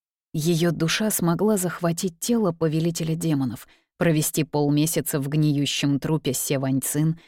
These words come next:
войти в тело из почвы Сижан, подавить сопротивление волшебной земли, исцелить душу девы Чиди и выжить после падения с террасы истребления небожителей. Даже теперь,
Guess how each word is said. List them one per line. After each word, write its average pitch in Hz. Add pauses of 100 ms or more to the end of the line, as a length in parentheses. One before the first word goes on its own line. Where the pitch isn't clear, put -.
(260)
войти 170
в -
тело 226
из 156
почвы 165
Сижан, 170 (260)
подавить 233
сопротивление 180
волшебной 151
земли, 170 (300)
исцелить 247
душу 226
девы 175
Чиди 196 (320)
и 151
выжить 196
после 175
падения 175
с -
террасы 233
истребления 202
небожителей. 165 (640)
Даже 151
теперь, 226